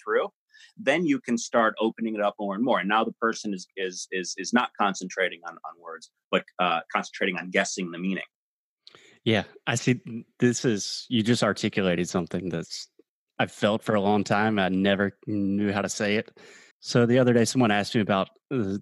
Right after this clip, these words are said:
Speaker 2: the healthcare system in the U S, and I was like, "Ugh, all right, shit. Well,
Speaker 1: Uh-huh.
Speaker 2: we have private insurance, and we have this thing, like,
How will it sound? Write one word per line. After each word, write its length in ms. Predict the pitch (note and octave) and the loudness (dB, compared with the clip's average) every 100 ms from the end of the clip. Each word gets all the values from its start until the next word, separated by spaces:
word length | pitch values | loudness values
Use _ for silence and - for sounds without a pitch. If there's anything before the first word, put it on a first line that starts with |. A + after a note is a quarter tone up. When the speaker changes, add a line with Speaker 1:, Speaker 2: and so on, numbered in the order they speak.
| - | 0
Speaker 2:
the 100 | F#2+ | 2
healthcare 420 | A2+ - F#2+ F2+ | 2 0 -2 -2
system 360 | G2 - G2+ | -4 -2 0
in 80 | F2+ | 0
the 80 | F2+ | 0
U 200 | F2 F#2 | 2 4
S, 300 | F#2+ E2+ - | 4 2 -4
and 80 | G2 | -2
I 40 | |
was 120 | F#2 F2+ | -2 -2
like, 140 | F2 | 0
"Ugh, 120 | G#2 - - _ - | 0 -2 -12 _ -6
all 80 | G#2 | 0
right, 240 | G#2+ F2+ - | 0 -2 -4
shit. 240 | A#2+ G#2 - | -2 0 2
Well, 180 | G2 - - _ - | 0 -2 -12 _ -10
Speaker 1:
Uh-huh. 220 | - F#2+ - | -8 -8 -2
Speaker 2:
we 100 | B2 | 2
have 260 | D#3+ D#3 - | 4 2 -2
private 280 | D#3+ D#3+ | -2 0
insurance, 520 | D#3 - B2+ B2 A#2+ A2+ | 0 0 0 0 -2 -2
and 120 | G#2 | 0
we 80 | A2 | 0
have 100 | A2 | -2
this 180 | A2 - | -4 -4
thing, 240 | A#2 A#2 | -4 -4
like, 340 | A#2 G2+ - | -2 -4 -6